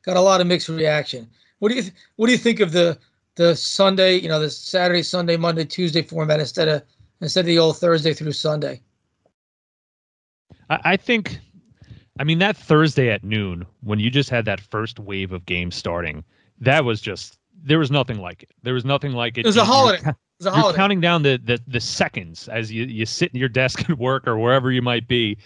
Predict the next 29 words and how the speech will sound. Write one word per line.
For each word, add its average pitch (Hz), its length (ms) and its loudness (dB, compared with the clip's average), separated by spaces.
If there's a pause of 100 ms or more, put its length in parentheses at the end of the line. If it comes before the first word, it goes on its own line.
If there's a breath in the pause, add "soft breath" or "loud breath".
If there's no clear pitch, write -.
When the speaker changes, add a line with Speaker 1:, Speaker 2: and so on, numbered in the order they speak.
(160 soft breath)
Speaker 2:
You're, 143 140 -2
you're 139 180 -2
counting 180 340 0
down 139 160 0
the 117 80 -4
seconds, 107 580 -6
and, 104 300 -6
you 104 80 -6
know, 107 100 -2
you're 104 140 -4
sneaking 139 360 0
the 120 60 2
looks 123 240 -2
on 120 120 0
your, 110 160 0
your 107 280 -4
phone. 147 360 2
You're 117 100 -2
sneaking 123 300 -2
the 113 80 -2
looks 120 280 -4
on 117 120 -2
your, 107 120 -4
your 104 180 -8
computer 131 360 0
screen 123 300 -2
as 104 100 -2
they're 107 120 0
happening. 117 420 0